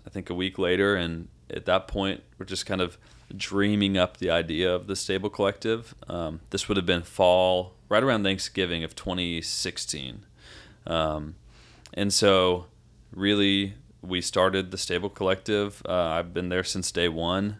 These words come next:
doing this, um, with Mark and, and the Chapmans, and they took a chance on a twenty-three-year-old at the time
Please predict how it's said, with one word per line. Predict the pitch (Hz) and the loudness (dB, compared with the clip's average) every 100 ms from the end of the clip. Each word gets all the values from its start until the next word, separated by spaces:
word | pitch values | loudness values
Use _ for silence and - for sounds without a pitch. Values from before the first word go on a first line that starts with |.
| - | -12
doing | - 95 98 | -4 -2 2
this, | 107 107 - - | 2 0 -2 -4
um, | 71 87 82 85 - - - - - | -2 0 0 -4 -10 -18 -20 -20 -6
with | 90 - | -6 -2
Mark | 87 82 107 - | 2 4 4 0
and, | 90 87 - | -4 -4 -6
and | 87 | -6
the | 85 | -6
Chapmans, | - 90 67 92 104 87 | -2 -2 -2 -2 -2 -2
and | 85 85 - - - - - - | -2 -2 -6 -16 -16 -16 -18 -6
they | - | 0
took | 95 107 | 4 4
a | 101 | 4
chance | 113 107 110 | 4 2 4
on | 110 | 2
a | 101 92 - - | 2 -2 -8 -6
twenty-three-year-old | 123 117 113 117 117 117 117 120 117 117 | 0 0 2 2 4 6 6 6 4 -2
at | 98 | -4
the | 113 | -2
time | 117 113 117 120 117 | 0 2 2 0 -2